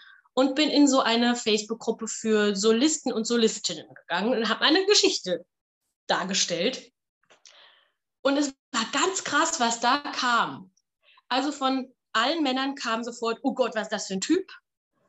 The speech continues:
Und von jungen Frauen kam, ähm, „Oh Gott, scheiße, scheiße, was macht der und wer ist das?“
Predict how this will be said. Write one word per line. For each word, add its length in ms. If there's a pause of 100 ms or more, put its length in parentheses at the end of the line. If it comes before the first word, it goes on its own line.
(760)
Und 220
von 460
jungen 380
Frauen 580
kam, 680 (880)
ähm, 480
„Oh 80
Gott, 200
scheiße, 360
scheiße, 380
was 160
macht 280
der 300
und 200
wer 120
ist 240
das?“ 320